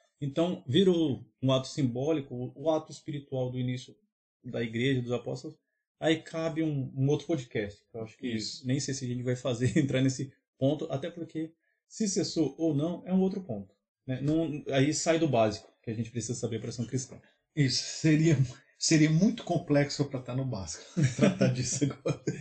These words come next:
Speaker 1: É, começo, fim,
Speaker 2: É.
Speaker 1: continuação, é outro ponto, outro podcast, outra
Speaker 2: É.
Speaker 1: ideia, né?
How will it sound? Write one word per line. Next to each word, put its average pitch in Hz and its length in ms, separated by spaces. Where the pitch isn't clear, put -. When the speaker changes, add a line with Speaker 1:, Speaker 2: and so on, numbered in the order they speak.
Speaker 1:
É, 170 200
começo, 143 600
fim, 131 480
Speaker 2:
É. 110 140
Speaker 1:
continuação, 131 680
é 143 340
outro 143 280
ponto, 139 380
outro 139 180
podcast, 131 680
outra 123 180
Speaker 2:
É. 110 40
Speaker 1:
ideia, 101 360
né? 127 180